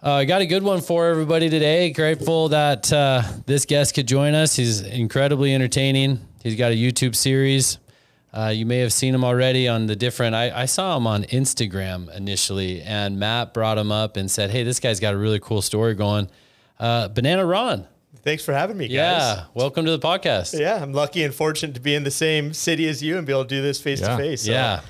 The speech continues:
Speaker 2: I'm excited.
Speaker 1: If you haven't seen anything on Banana Ron, uh, incredible story. We'll get more into it later.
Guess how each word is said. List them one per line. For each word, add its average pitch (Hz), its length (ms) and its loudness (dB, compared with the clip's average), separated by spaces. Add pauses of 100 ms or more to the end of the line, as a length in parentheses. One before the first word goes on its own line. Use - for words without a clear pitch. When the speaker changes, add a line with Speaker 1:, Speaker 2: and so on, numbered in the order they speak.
(140)
Speaker 2:
I'm 131 140 -4
excited. 139 440 -2 (320)
Speaker 1:
If 120 160 -2
you 131 100 2
haven't 180 420 2
seen 151 400 2
anything 117 720 0
on 107 480 0
Banana 110 340 0
Ron, 85 320 -4 (800)
uh, 101 460 -2
incredible 131 560 0
story. 131 240 2
We'll 123 100 2
get 131 160 0
more 123 180 2
into 110 260 -2
it 87 60 -6
later. 90 360 -10